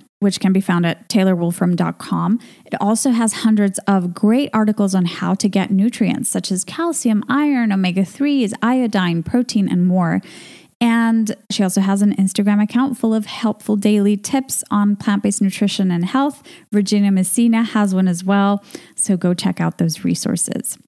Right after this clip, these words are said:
Now, I'm also very happy to recommend a special resource. She's a wonderful friend of mine.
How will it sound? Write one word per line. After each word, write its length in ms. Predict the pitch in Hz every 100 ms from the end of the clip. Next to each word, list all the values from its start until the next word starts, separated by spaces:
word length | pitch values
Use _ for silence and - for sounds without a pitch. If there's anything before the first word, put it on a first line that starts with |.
| _ _ _ _ -
Now, 140 | 196
I'm 100 | 180 185
also 260 | 226 339
very 220 | 247 185
happy 360 | 190 196 180 196
to 200 | - 202
recommend 880 | 180 180 196 208 196 185 170 175 175 -
a 120 | 190
special 800 | - - - 196 262 - 302 285
resource. 880 | - 196 180 - 180 190 339 - - - _ _ -
She's 280 | - 202 190
a 100 | 185
wonderful 640 | 170 190 180 196 208 220
friend 280 | 208 175 170
of 120 | 170
mine. 400 | 156 151 202 320